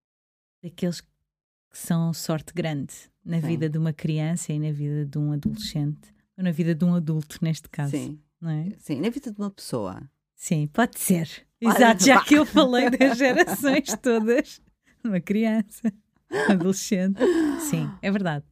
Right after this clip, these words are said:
Speaker 2: Muito
Speaker 1: Acho
Speaker 2: bom.
Speaker 1: mesmo, Sara, que quem tem a sorte de, já te disse isto várias vezes, quem tem a sorte de ter, eh, de poder privar com avós, obviamente bons avós,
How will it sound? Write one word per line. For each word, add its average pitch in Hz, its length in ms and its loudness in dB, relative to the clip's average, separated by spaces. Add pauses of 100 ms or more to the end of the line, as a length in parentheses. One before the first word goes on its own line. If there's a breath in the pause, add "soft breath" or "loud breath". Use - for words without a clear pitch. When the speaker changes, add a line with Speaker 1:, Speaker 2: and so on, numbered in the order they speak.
(160 soft breath)
Speaker 2:
Muito - 160 -6
Speaker 1:
Acho - 240 -2
Speaker 2:
bom. 233 100 4
Speaker 1:
mesmo, 196 240 2
Sara, 175 340 -4
que - 200 -20
quem 214 180 0
tem 214 260 0
a 208 60 0
sorte - 560 -6 (560 soft breath)
de, 175 160 -8 (160)
já 170 200 -4
te - 80 -20 (100)
disse 175 240 -8
isto - 140 -8
várias 165 220 -2
vezes, 151 260 -8
quem - 220 -4
tem 214 200 0
a 220 60 2
sorte - 500 -4
de 170 140 -6
ter, 196 580 -4 (500)
eh, 170 380 -6 (380)
de - 240 -20 (100)
poder 214 300 0
privar 175 440 0
com - 160 -4
avós, 156 500 -4 (120)
obviamente 156 600 -8 (100)
bons 165 320 0
avós, 151 480 -4